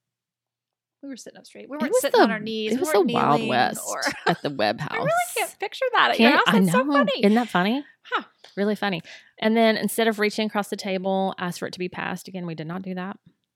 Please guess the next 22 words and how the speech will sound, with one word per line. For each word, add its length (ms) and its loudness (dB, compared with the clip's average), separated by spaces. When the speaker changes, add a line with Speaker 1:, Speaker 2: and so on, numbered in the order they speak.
Speaker 1:
Right. 180 -2
And 100 -6
then 80 -2
Speaker 2:
But 60 -10
Speaker 1:
bring 140 -2
your 80 -2
Speaker 2:
it's 80 -4
Speaker 1:
best 220 -2
self 260 -4
to 100 -8
the 100 -6
meal. 340 -10
Take 160 -6
part 180 0
in 60 -12
dinner 200 -6
conversation. 720 -12
So 460 -2
it's 160 -10
not 160 -2
just 140 -10
about 240 2